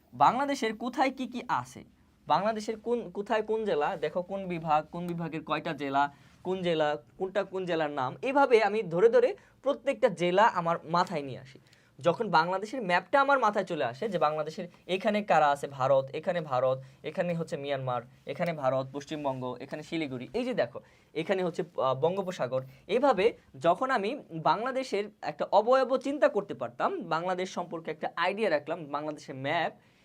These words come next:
এই ম্যাপটা যখন আমার মাথায় রাখতে পারলাম, তখন এই ম্যাপ কিভাবে আমাকে সাহায্য করলো, এই ম্যাপ বিভিন্ন প্রশ্নের উত্তর আমাকে দিতে ইজিলি, মানে, কিভাবে ইজিলি আমি দিতে পারি, এই ম্যাপ কিন্তু আমাকে সহায়তা করছে। এই ম্যাপটা বিশাল গুরুত্বপূর্ণ একটা বিষয়।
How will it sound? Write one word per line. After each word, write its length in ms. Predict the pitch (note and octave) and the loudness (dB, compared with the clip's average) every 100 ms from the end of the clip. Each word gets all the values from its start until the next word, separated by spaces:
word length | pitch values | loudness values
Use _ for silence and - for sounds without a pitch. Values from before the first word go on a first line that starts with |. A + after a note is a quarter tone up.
| - | -16
এই 60 | D3 | -2
ম্যাপটা 380 | E3 C#4+ C#4+ | 2 2 2
যখন 240 | C#4 C4 B3 | 2 2 2
আমার 180 | G#3 F3+ | 0 0
মাথায় 280 | D#3+ F3 | 0 -2
রাখতে 220 | C#3+ C#3+ - | -6 -6 -10
পারলাম, 340 | C3 F#3 F4 - _ _ | -6 -4 -6 -12 _ _
তখন 440 | B3 D4 C4+ F#3+ - - | 6 8 8 6 4 -2
এই 220 | C4 D#4+ | 0 2
ম্যাপ 280 | A3+ G3 F#3 - _ _ _ | 6 6 6 2 _ _ _
কিভাবে 320 | A#3+ C4+ C4 | 0 4 6
আমাকে 240 | A#3+ G#3+ G#3 | 6 4 -4
সাহায্য 380 | G3 E3+ E3 F3 | -4 -4 -4 -6
করলো, 200 | F#3+ A3+ | -4 0
এই 120 | G3+ | 2
ম্যাপ 160 | G#3+ | 2
বিভিন্ন 540 | E3+ D#3+ G3 C4 C#4 C#4 | 0 -2 -2 -2 2 2
প্রশ্নের 420 | G#3 G3+ - G#3 - | 2 -2 0 -4 -4
উত্তর 300 | G3 G#3+ F3+ | -4 -2 -2
আমাকে 380 | D#3 D#3+ B3 - _ - | -2 0 0 0 _ -12
দিতে 240 | C#3+ G3 | -8 -6
ইজিলি, 500 | - G#3 A3 A3 C#4+ - - | -6 -6 -4 -2 -4 -6 -10
মানে, 160 | D3 D#3+ | -8 -6
কিভাবে 300 | F#3 A3+ A3 | 0 0 0
ইজিলি 300 | G3 G3 A3 | -4 -2 -2
আমি 120 | G3+ | -2
দিতে 200 | G3 G3+ | -4 -6
পারি, 240 | D#3 F#3 F#4 _ - | -4 -4 -4 _ -8
এই 100 | D3+ | -2
ম্যাপ 240 | E3 G#3+ | 0 0
কিন্তু 200 | G#3 G3 | -4 -4
আমাকে 220 | D#3 D3 | -4 -6
সহায়তা 340 | C#3+ B2+ A#2 A2 | -10 -10 -10 -12
করছে। 300 | G#2+ - G2+ _ _ - | -18 -18 -20 _ _ -6
এই 80 | E3 | -2
ম্যাপটা 360 | E3 G#3 G#3+ A#3 | 2 2 2 0
বিশাল 400 | F3 G#3 C4 A#3 | 0 4 4 4
গুরুত্বপূর্ণ 720 | F3 F3 A3 C4+ A#3 A#3+ G3+ | -2 -6 -6 -6 -6 -4 -4
একটা 220 | C#3+ A#2+ | -4 -8
বিষয়। 280 | A2 - | -10 -14